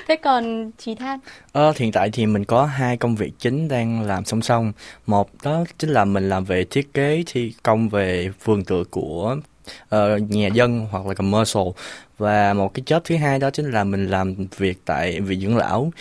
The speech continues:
Speaker 2: nhưng là mình làm về bảo trì, sửa chữa những cái lặt vặt của một cái viện dưỡng lão của người Việt luôn duy nhất tại
Speaker 1: Ừm.
Speaker 2: Sydney.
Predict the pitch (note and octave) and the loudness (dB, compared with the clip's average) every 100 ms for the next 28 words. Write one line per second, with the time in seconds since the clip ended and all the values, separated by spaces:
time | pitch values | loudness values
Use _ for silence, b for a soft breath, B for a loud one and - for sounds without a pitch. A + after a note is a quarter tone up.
0 | B - B2+ C3 A#2 G#2 G2+ G2 G2 F#2+ | B -4 0 2 2 2 2 0 0 0
1 | F#2+ F#2+ F#2 F#2+ A2+ A2 G2 F#2+ F#2+ G2+ | 0 0 2 0 2 2 2 0 -6 -6
2 | G#2+ A2 - G#2+ A2+ B2+ G2 - F#2 - | -4 -4 -2 -2 -2 -2 -4 -2 -4 -4
3 | - - F#2+ B2+ E3 B B B - G#2 | -12 -6 -2 -4 -4 B B B -2 -2
4 | - C3+ A2+ F#2 G2+ G2 D#2+ E2 A#2+ - | 0 0 0 0 0 0 0 -2 -4 -4
5 | G#2+ A2+ F2+ F#2+ F2+ A2+ A2+ A2 G#2+ B2 | -4 -2 0 0 -2 -2 0 0 2 0
6 | F3 - - G#2+ G#2 G#2+ | -2 -6 -6 -6 -4 -4